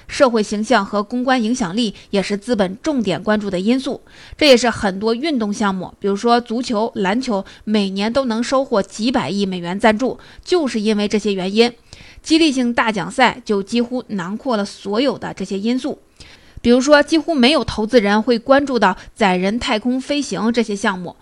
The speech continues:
而且大家也认为很少有个人能够完成这样的项目。像探索和开发太空这样的事情，通常被认为是政府来完成的。但是戴曼迪斯就设立了一个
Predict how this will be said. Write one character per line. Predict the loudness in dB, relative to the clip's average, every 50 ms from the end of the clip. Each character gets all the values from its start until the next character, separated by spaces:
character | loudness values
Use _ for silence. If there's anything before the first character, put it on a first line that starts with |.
| -20 -12 -2
而 | 0 2
且 | 2 2 2
大 | 2 2 2
家 | 4 4 2 2
也 | 2 2 2
认 | 2 2 2
为 | 2 2 2 0 0 -4 -12
很 | 0 4 4 4 4 4
少 | 4 4 4
有 | 4 2 -2 -4
个 | 0 4 4 4
人 | 4 4 0 -2 -2 -4 -8 -8
能 | -6 -4 -2
够 | -2 -2
完 | -2 -2 -2 -2
成 | -4 -4 -2
这 | -2
样 | 0 0 0
的 | -2 0
项 | 2 2 2 2
目。 | 0 -6 -10 -14 -18 -20 -20 -20 _
像 | 0 2 2 2 2
探 | 2 2 2 2
索 | 2 2 0 0 0
和 | 0 0 -2 -4
开 | -2 -2 -2 -2
发 | 0 0 0 -2
太 | -2 -4 -4 -2 -2
空 | -2 -2 -2 -2 0 0
这 | 2 2
样 | 2 2
的 | 0 -2
事 | -2 -2 -4
情， | -2 -2 -2 -4 -4 -8 -14 -10
通 | -6 -4 -2 -2 0
常 | 2 2 4 4
被 | 4 4
认 | 4 4 2 2 2
为 | 2 0 -2 -4 -8
是 | -8 -2 2 2 2 2
政 | 2 2 0 2 2 0
府 | -2 -4 -2 0
来 | 0 0 0
完 | 0 -2
成 | -4 -4 -6 -2 0
的。 | 0 0 -2 -4 -10 -18 0 4
但 | 4 4
是 | 6 6 4 2 0 -2 -6 2
戴 | 4 6
曼 | 6 6 4 4
迪 | 2 2 0
斯 | 2 2 2 2 2
就 | 2 0 0
设 | 0 0 0 2 2
立 | 2 2 2
了 | 2 0 0
一 | 0 0 2
个 | 4 4 4